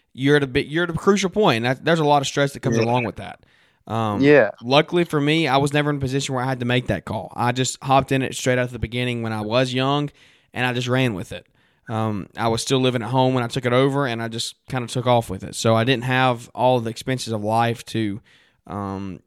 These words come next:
Speaker 1: make, that I had to fulfill to make that jump. And that's why we said it's so crucial to figure all this stuff out before you get wife and a kids and a family, because it makes life so much easier,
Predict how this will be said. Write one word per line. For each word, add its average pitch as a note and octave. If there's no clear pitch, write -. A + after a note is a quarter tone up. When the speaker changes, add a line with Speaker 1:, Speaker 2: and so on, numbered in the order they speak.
Speaker 1:
make, A#2
that A2+
I A#2+
had B2
to A2
fulfill C3
to A#2+
make D3
that G2+
jump. G#2+
And A#2+
that's C3+
why B2+
we A#2+
said B2
it's C3
so D#3
crucial D#3
to C3
figure C#3
all C3
this B2
stuff B2
out B2
before C3+
you D3
get A#2
wife A#2
and A2+
a -
kids A2+
and A2
a A2
family, A2+
because A2+
it A#2
makes B2
life A#2+
so -
much A#2
easier, G2+